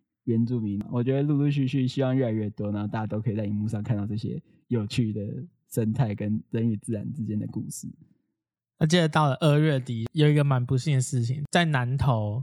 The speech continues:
Speaker 2: 南投传出有一窝大概一个多月大的石虎宝宝，
Speaker 1: 嗯。
Speaker 2: 然后被活活烧死。那推测原因是农地，因为农-，农地整地可能就是烧杂草惹祸。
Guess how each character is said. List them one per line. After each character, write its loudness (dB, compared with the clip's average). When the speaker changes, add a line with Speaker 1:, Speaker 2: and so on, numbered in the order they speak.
Speaker 2:
南 2
投 4
传 2
出 2
有 2
一 2
窝 2
大 2
概 0
一 -4
个 0
多 -2
月 2
大 -2
的 -2
石 -6
虎 -4
宝 -6
宝， -6
Speaker 1:
嗯。 -6
Speaker 2:
然 0
后 -2
被 -2
活 -2
活 2
烧 2
死。 -2
那 6
推 4
测 4
原 0
因 2
是 0
农 4
地， 2
因 2
为 4
农-， 0
农 2
地 4
整 -2
地 0
可 -2
能 0
就 2
是 4
烧 0
杂 -2
草 -4
惹 -2
祸。 -4